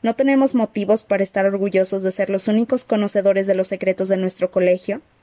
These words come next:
¿No tenemos motivos para protegerlos?» «Ah, yo nunca pensaría que conozco todos los secretos de Hogwarts, Igor»,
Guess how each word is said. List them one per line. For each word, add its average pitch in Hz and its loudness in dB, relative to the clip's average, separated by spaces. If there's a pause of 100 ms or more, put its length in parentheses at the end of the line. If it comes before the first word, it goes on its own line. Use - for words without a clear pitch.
(360)
¿No 202 2
tenemos 214 0
motivos 202 2
para 190 0
protegerlos?» 190 -2 (880)
«Ah, 170 -2 (260)
yo 269 2
nunca 339 2
pensaría 254 0
que 220 -4
conozco 208 0
todos 208 2
los 202 0
secretos 196 -2
de 196 0
Hogwarts, 190 0
Igor», 202 2